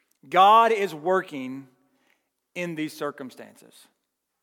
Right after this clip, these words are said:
Even back in Genesis thirty-seven, when Joseph had the dream from the Lord,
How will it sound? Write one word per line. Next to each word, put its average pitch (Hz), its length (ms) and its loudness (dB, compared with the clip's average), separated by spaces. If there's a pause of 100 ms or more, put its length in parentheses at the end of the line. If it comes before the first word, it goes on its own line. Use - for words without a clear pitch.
(380)
Even 196 560 -4
back 165 380 0
in 151 240 -12
Genesis 143 400 -12
thirty-seven, 135 640 -12
when 123 220 -16 (420)
Joseph 147 400 -12
had 143 220 -6
the 147 80 -14
dream 135 420 -10
from 143 360 -12
the 147 60 -12
Lord, 123 520 -14